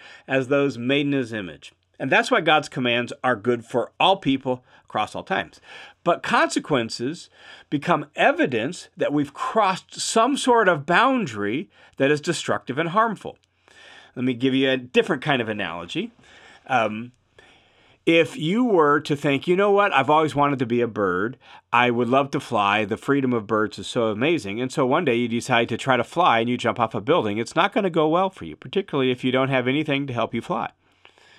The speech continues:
right? You're, you're going to, uh, fall quickly to the ground, crash and burn, and it's not gonna end up well for you.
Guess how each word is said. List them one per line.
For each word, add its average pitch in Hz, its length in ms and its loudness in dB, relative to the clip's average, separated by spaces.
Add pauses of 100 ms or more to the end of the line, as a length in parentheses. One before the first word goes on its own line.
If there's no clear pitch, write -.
(100)
right? 123 200 0
You're, 127 200 0
you're 117 240 0
going 113 280 0
to, 110 220 -2 (380)
uh, 113 100 0
fall 156 300 2
quickly 196 340 -2
to 190 120 0
the 170 100 2
ground, 117 400 2 (180)
crash 156 320 2
and 143 140 -2
burn, 98 240 -4
and 123 160 -6
it's 113 160 -8
not 131 280 2
gonna 139 180 0
end 120 200 0
up 107 140 -2
well 98 180 0
for 82 160 -14
you. 78 160 -18